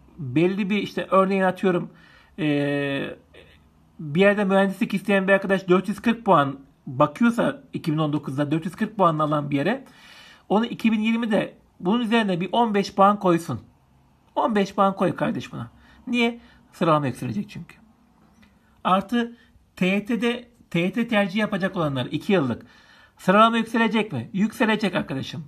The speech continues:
O da yükselecek. Normalde işte üç yüz puanla girdin parametreye atıyorum. Üç yüz puan yetmeyecek de üç yüz on, üç yüz on dört puanla yerleşeceksin.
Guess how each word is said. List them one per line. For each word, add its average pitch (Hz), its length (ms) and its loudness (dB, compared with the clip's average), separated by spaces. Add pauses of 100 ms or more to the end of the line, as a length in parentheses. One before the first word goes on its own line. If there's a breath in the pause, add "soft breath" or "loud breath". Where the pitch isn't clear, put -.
(120)
O 220 140 0
da 196 40 4
yükselecek. 127 600 -6 (380 soft breath)
Normalde 208 460 4
işte 208 260 -2
üç 240 220 -2
yüz 226 160 -2
puanla 202 300 4
girdin 180 340 -2
parametreye 185 680 0 (120)
atıyorum. 180 500 0 (720 loud breath)
Üç 226 180 4
yüz 233 160 -2
puan 214 200 6
yetmeyecek 233 560 0
de 226 180 0
üç 233 240 -2
yüz 202 120 2
on, 233 300 2
üç - 160 -2
yüz 196 100 0
on 226 180 2
dört 190 160 0
puanla 139 240 2
yerleşeceksin. 113 760 -6